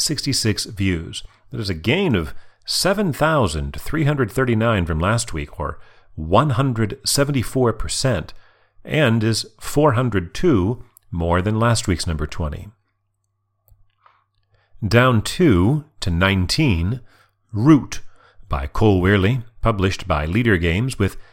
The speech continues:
eleven thousand six hundred twenty-six, sixty more than V Commandos, and a decline of fourteen percent.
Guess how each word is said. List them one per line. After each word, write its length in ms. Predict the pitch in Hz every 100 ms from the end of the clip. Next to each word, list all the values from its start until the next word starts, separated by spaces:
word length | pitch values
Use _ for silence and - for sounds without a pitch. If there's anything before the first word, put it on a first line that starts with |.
| - -
eleven 340 | 92 107 107
thousand 480 | 107 104 107 107 101 - _
six 300 | - 196 -
hundred 400 | 110 101 107 101
twenty-six, 720 | - 185 85 - - - - - _ _ _ _
sixty 600 | - - 190 - - 120 - _ -
more 240 | 92 82 82
than 220 | 80 80
V 220 | 78 85
Commandos, 640 | 78 85 85 101 131 147
and 120 | - 101
a 80 |
decline 680 | 95 92 - 170 120 73 78 90
of 360 | - 85 78 -
fourteen 840 | - - 143 151 - 165 104 69 67
percent. 560 | - 87 107 82 -